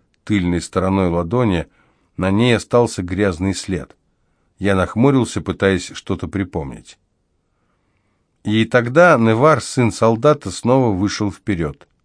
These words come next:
Я попятился прочь от разросшихся овощей в окружающие их влажные сорняки. Несмотря на случайное расположение растений, огород выглядел так, будто кто-то за ним ухаживал, поливал и пропалывал,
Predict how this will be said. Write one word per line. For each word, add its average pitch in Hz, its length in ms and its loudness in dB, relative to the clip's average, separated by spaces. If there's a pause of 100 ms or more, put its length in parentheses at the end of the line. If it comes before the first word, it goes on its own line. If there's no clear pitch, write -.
(920)
Я 107 280 0
попятился 107 640 -2
прочь 101 320 -2
от 85 160 -12
разросшихся 85 760 -6
овощей 82 600 -4 (480)
в 95 80 -4
окружающие 95 840 0
их 87 380 -10 (440)
влажные 90 580 2
сорняки. 90 640 -4 (1300)
Несмотря 113 480 0
на 151 80 2
случайное 139 580 2
расположение 127 640 2
растений, 120 480 2
огород 117 500 2
выглядел 127 520 -2
так, 143 260 0
будто 131 320 -4
кто-то 135 340 -4
за 113 140 4
ним 135 160 4
ухаживал, 80 580 0
поливал 98 460 2
и 95 160 -2
пропалывал, 98 760 2